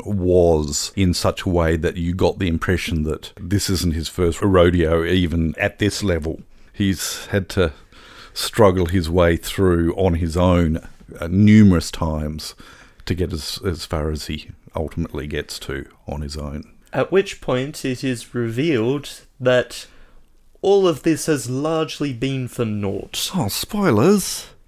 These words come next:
Speaker 2: We're in, we're in the spoiler
Speaker 1: Oh,
Speaker 2: break.
Speaker 1: that's right.
Speaker 2: <laughs> All, all of this has been naught.
Speaker 1: <laughs>
Speaker 2: Uh, he is not the only one who is learning from everything that's happening.
Speaker 1: Yeah.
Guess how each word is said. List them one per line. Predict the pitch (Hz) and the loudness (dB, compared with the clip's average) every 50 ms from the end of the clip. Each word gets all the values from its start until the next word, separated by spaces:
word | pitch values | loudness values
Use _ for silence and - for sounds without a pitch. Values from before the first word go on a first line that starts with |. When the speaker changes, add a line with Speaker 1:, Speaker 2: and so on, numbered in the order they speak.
| _ _ _ _ | _ _ _ _
Speaker 2:
We're | - 147 147 139 | -12 -10 -8 -8
in, | 143 - - 143 | -8 -10 -10 -12
we're | - 135 143 147 165 | -12 -10 -8 -8 -6
in | 170 160 160 | -6 -6 -6
the | 131 | -6
spoiler | - - - - 156 156 160 160 123 | -8 -10 -8 -4 -2 -2 2 4 6
Speaker 1:
Oh, | 127 113 104 | 6 6 6
Speaker 2:
break. | 101 92 | 6 4
Speaker 1:
that's | 95 90 - - - | 2 2 0 -2 -4
right. | 82 73 71 - - - - | -4 -4 -6 -8 -10 -10 -10
Speaker 2:
<laughs> | - - - - - - - - - - - - - - - - - - _ - | -8 -8 -8 -10 -12 -16 -20 -20 -20 -20 -20 -20 -20 -20 -20 -20 -20 -20 _ -2
All, | 147 170 - - - - - - - - - - | 0 0 0 0 -2 -4 -8 -14 -20 -20 -10 -6
all | - 247 240 - - 180 | -4 -4 -2 2 2 2
of | 160 135 131 | 2 2 0
this | 151 143 131 - | -2 -2 0 -2
has | 135 123 - | -4 -4 2
been | - 156 131 110 127 110 | 4 4 6 6 6 4
naught. | 110 113 113 120 - - - - - | 4 2 0 0 0 -2 -6 -2 0
Speaker 1:
<laughs> | 127 139 - - 131 - - - | 0 0 0 -4 -12 -12 -6 -2
Speaker 2:
Uh, | - 131 127 - - - | 0 0 0 0 -4 -8
he | 156 165 190 196 196 | -4 0 2 4 6
is | 180 170 - - | 6 4 4 2
not | 156 156 156 151 - 131 | 2 2 2 2 2 0
the | 135 127 - - | -2 0 0 0
only | 123 139 147 151 151 147 143 135 | 0 0 0 0 -2 0 -2 -2
one | 120 113 117 110 104 104 113 110 104 | 0 0 0 0 0 0 -2 -4 -4
who | 98 127 120 113 113 | -4 -4 -2 0 0
is | 113 107 101 - - | -2 -2 -4 -6 -6
learning | 117 113 123 143 160 160 139 110 101 104 101 | 0 4 4 6 6 4 2 0 -2 -4 -6
from | 98 - - 123 110 110 135 120 120 123 131 - - - | -8 -8 -6 -4 0 0 2 2 2 0 -2 -4 -6 0
everything | - 120 123 110 120 117 104 - 135 113 107 107 | 2 2 4 4 2 -2 -2 -2 -4 -4 -2 -2
that's | 107 - - | -4 -6 -6
happening. | - 127 107 98 - - 110 98 104 107 - - - - _ | -4 -4 -4 -4 -4 -6 -8 -8 -8 -10 -14 -18 -20 -10 _
Speaker 1:
Yeah. | - 90 78 | 0 0 0